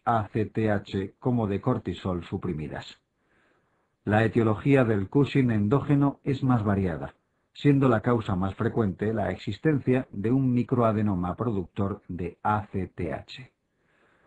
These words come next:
Le siguen en frecuencia el macroadenoma hipofisario productor de A C T H, el Cushing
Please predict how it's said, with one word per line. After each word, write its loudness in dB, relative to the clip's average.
Le 2
siguen 4
en 6
frecuencia 0
el -2
macroadenoma 2
hipofisario 0
productor 0
de 0
A 0
C -2
T -2
H, -10
el 0
Cushing 2